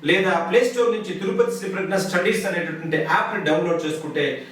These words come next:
ఇక్కడ ఆఫ్లైన్ లో జరిగే ప్రతి విషయాన్ని ఆన్లైన్ లో అప్‌లోడ్ చేయడానికి మీ విజయం జరిగే వరకు మేము ప్రయత్నం చేస్తూనే ఉంటాం. మరి విషయానికి వచ్చినట్లయితే, ఈ రోజు విద్యాశాఖ మంత్రి గారు ఒక రెండు మూడు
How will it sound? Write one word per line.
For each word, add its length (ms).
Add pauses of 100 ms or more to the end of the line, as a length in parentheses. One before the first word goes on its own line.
(140)
ఇక్కడ 200
ఆఫ్లైన్ 580
లో 60
జరిగే 240
ప్రతి 260
విషయాన్ని 400
ఆన్లైన్ 480
లో 180
అప్‌లోడ్ 440
చేయడానికి 640
మీ 440
విజయం 500
జరిగే 340
వరకు 500
మేము 200
ప్రయత్నం 360
చేస్తూనే 420
ఉంటాం. 300 (720)
మరి 140
విషయానికి 460
వచ్చినట్లయితే, 520 (520)
ఈ 80
రోజు 220
విద్యాశాఖ 520
మంత్రి 320
గారు 440 (160)
ఒక 140
రెండు 320
మూడు 320